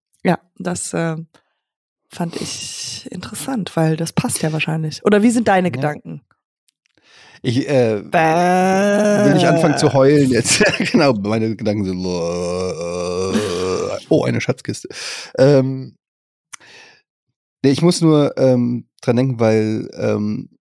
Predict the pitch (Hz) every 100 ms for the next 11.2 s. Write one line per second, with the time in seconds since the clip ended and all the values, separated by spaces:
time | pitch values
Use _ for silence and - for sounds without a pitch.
0 | _ _ _ _ - - 151 - 120 160
1 | 131 127 139 110 123 - 110 104 131 226
2 | 214 220 349 _ _ _ _ _ - -
3 | - 135 120 113 107 104 113 - 135 -
4 | 120 104 107 104 113 - 123 127 - 117
5 | 110 113 120 120 - 156 156 117 - 110
6 | 110 120 - _ _ - - 117 120 123
7 | 139 131 127 120 127 - 120 - 117 120
8 | 123 117 131 131 135 131 131 123 120 117
9 | 131 135 135 123 117 131 135 - - -
10 | - 127 127 139 170 160 127 - - 139
11 | -